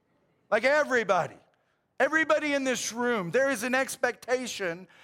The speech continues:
that you become fierce for the Lord and that you work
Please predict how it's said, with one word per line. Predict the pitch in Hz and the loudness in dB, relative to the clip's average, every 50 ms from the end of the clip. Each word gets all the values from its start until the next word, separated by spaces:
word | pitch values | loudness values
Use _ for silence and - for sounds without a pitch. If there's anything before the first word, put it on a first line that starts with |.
| - - - - - - _ _ | -20 -20 -20 -20 -20 -20 _ _
that | - 226 233 196 | -4 -4 -2 0
you | 269 311 302 | 0 0 0
become | 285 285 - - 254 247 247 220 | 0 -2 -2 -2 -2 -2 -2 -2
fierce | - - - - - - 302 302 302 302 294 285 254 - - - - - | -4 -10 -18 -20 -10 -4 -2 0 2 4 2 2 0 -2 -6 -6 -6 -4
for | - 226 | -2 -2
the | 208 202 | 0 0
Lord | 208 208 214 226 226 226 214 160 117 101 _ _ _ _ _ _ _ _ _ - | 0 0 0 2 2 2 0 0 -4 -10 _ _ _ _ _ _ _ _ _ -2
and | 240 247 254 | 0 0 0
that | 254 - - | 0 -2 -2
you | 277 302 294 | -2 -2 -2
work | 247 208 196 226 269 294 294 285 294 | -2 -4 -4 0 2 2 2 0 -2